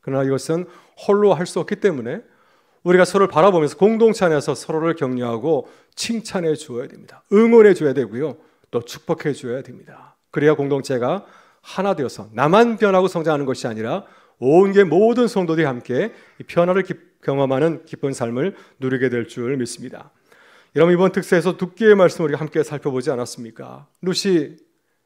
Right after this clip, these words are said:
이방 여인이지만 거룩한 선택과 결단을 하였습니다. "하나님,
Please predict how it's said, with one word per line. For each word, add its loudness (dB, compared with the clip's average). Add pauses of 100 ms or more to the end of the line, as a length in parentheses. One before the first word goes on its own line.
이방 4
여인이지만 -2 (580)
거룩한 6
선택과 0
결단을 -4
하였습니다. -12
"하나님, -6